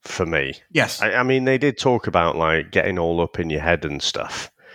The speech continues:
Speaker 1: but for me, it needed to be a, a bit firmer than that, because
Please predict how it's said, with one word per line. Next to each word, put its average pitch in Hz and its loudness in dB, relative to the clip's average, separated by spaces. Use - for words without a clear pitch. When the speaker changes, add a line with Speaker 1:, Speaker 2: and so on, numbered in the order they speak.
Speaker 1:
but 92 4
for - 2
me, 110 6
it 73 2
needed 87 2
to - -2
be 80 2
a, 76 4
a 76 -2
bit 80 4
firmer 90 4
than 67 -2
that, 65 -2
because - 2